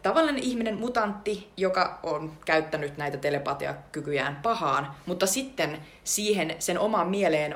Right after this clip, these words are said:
on hypännyt sellainen ihmiskunnan alkuajoista asti olemassa ollut paha voima, joka aina, niinku, se, niinku, käytännössä syö ihmisten, niinku, mieliä.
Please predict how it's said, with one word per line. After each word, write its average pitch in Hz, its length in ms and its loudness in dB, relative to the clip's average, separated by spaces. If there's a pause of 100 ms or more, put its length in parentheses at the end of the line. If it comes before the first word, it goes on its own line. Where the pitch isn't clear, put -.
on 170 260 0 (220)
hypännyt 156 420 2
sellainen 151 440 0 (340)
ihmiskunnan 277 580 0
alkuajoista 180 720 0
asti 151 380 -6 (140)
olemassa 151 480 -2
ollut 151 600 0 (160)
paha 165 340 2
voima, 170 480 0
joka 175 220 2
aina, 156 360 0 (400)
niinku, 180 420 -4
se, 202 120 2
niinku, 269 200 -2
käytännössä 214 460 2
syö 190 260 6
ihmisten, 143 560 0
niinku, 131 160 -6
mieliä. 143 500 -2